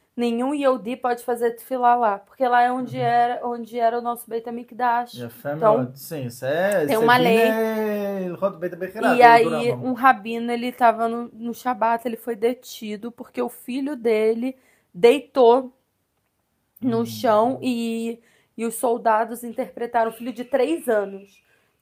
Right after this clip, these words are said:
Speaker 1: que ele estava rezando lá.
Speaker 2: E a fé, meu.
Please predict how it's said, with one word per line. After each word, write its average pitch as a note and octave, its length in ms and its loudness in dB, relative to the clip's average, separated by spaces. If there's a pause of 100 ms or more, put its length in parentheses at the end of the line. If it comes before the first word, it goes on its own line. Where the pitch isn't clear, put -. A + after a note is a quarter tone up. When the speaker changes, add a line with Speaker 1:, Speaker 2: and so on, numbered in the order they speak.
Speaker 1:
que - 100 -10
ele A3 120 2
estava A#3 420 0
rezando A#3+ 840 -2 (560)
lá. G#3+ 320 -2 (800)
Speaker 2:
E G#2 40 -12
a G#2+ 60 -12
fé, B2+ 240 -12
meu. D3+ 120 -8